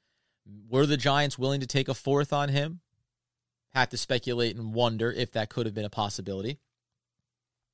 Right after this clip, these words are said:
But if you were the Giants, there's a threshold here of saying, okay, again, is he a scheme fit? No. There were also the reports, too, Wink Martindale.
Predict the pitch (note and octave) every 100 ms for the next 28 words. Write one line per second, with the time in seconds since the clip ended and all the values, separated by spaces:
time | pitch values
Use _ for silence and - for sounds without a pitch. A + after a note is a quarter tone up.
0 | _ _ _ _ _ A2 C3 B2 - _
1 | _ C3+ A#2+ C3 C3 A#2 G#2 G2+ D3+ F3
2 | A#2 G#2 G#2 - - _ _ _ _ _
3 | _ _ _ _ _ _ _ _ A2 C#3
4 | C3 - D#3+ F#3+ - E3+ D3 - D3 C#3+
5 | A#2+ - D#3 E3+ C#2 - _ _ _ _
6 | _ - - - C3 E3 A#2+ F2+ _ _
7 | C#3+ C#3+ D#3 D3+ - D3+ D#3+ D#3+ - F3
8 | F#3 - _ - A2+ A2+ F#2 B1+ _ _
9 | _ _ _ _ _ _ _ _ _ _
10 | - B2+ B2+ E3 C#3+ C#3+ C3+ A2+ G#2+ G2+
11 | B2+ A2 - D#3 A2 A#2 G#2+ C#3 A2+ G#2
12 | G2+ G2